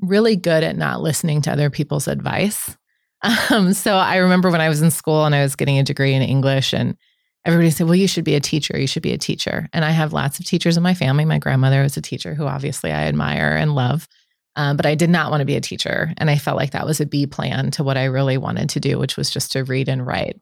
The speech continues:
And I had no idea how you would make a career out of that. I was also a little anti-establishment and probably still am to this <laughs> day. And so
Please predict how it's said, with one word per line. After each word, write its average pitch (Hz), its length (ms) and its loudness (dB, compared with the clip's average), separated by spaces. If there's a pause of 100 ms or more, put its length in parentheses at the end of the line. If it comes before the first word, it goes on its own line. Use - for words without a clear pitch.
(100)
And 143 220 -2 (100)
I 151 100 0
had 151 160 0
no 180 140 4
idea 170 260 2
how 135 140 -2
you 131 100 2
would 127 80 0
make 127 180 -2
a - 40 -16
career - 220 -4
out 120 100 -4
of - 80 -12
that. - 240 -4 (640)
I 170 60 0
was 160 120 2
also 156 440 0 (100)
a 165 80 0
little 151 200 0
anti-establishment 143 1080 0
and 156 100 0
probably 143 260 -2
still - 480 -2
am 135 420 2
to 170 100 0
this 180 280 2
<laughs> - 0 -
day. 240 440 0 (480)
And 185 240 4
so 175 380 2